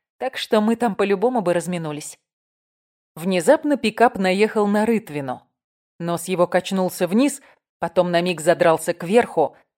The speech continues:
и Либби пришлось ухватиться за поручень дверцы. «А ты здесь прожил всю жизнь?» «Я одиннадцать лет прослужил на флоте.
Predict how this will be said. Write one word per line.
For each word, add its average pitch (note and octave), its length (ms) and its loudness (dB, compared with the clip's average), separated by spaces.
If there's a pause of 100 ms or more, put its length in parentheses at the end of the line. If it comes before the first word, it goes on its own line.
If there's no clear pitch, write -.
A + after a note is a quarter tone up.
(220)
и D#3 120 -8
Либби F3+ 380 -4
пришлось G3+ 500 -2
ухватиться F3+ 560 -4
за D#3+ 160 0
поручень F3 480 -4
дверцы. C3 520 -8 (1120)
«А G3 300 2
ты - 320 -4
здесь A3 400 -4
прожил A#3 420 2
всю B3+ 220 -4
жизнь?» D#4+ 260 -2 (960)
«Я B3 240 4
одиннадцать G#3 520 2
лет G3+ 220 0
прослужил F3 480 0
на F#3 140 -2
флоте. A#3 500 -4